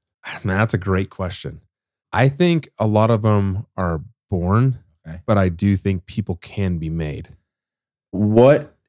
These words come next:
Speaker 2: attributes do you think it is that they're born into?
Speaker 1: You know, sometimes you see, like, them sh-, if, if it's, like, a struggle and they're just, they have that grind and that grit to fight.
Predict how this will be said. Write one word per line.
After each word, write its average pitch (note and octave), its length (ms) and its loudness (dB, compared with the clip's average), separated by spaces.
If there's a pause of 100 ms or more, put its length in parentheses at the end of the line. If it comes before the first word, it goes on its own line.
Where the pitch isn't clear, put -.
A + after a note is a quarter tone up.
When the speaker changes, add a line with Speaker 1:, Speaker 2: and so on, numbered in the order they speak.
Speaker 2:
attributes G2 600 4
do G2 60 6
you F#2 60 8
think F#2 200 4
it F#2 120 6
is F2 200 6
that E2+ 140 0
they're E2+ 140 4
born E2+ 500 4
into? E2 640 4 (600)
Speaker 1:
You B2 80 4
know, A2 100 6
sometimes D3 480 2
you B2+ 80 4
see, A#2 160 0
like, G2 300 0
them G2 200 0
sh-, - 280 -8
if, F#2 200 -6
if G2 140 -2
it's, G#2 140 -2
like, G#2 100 -2
a F#2+ 60 -4
struggle G#2 440 2
and G2 100 0
they're F2+ 100 0
just, F2+ 240 -2
they F#2 100 -2
have F#2+ 200 0
that F2 200 -2
grind F#2 380 -4
and F2+ 80 -2
that D#2+ 100 -6
grit F2 200 -4
to D#2+ 60 -8
fight. - 600 -8